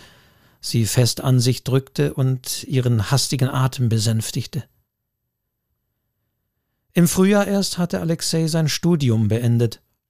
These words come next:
Ein sicherer Job in einer Moskauer Schule war ihm gewiss nach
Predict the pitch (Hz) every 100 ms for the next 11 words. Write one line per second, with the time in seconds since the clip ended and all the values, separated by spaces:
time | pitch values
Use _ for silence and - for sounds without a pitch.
0 | _ _ _ - 123 117 113 117 139 147
1 | 135 131 147 175 - 190 175 170 170 170
2 | 160 160 - 165 170 - - 170 151 135
3 | 127 143 139 156 139 127 - - - 120
4 | 110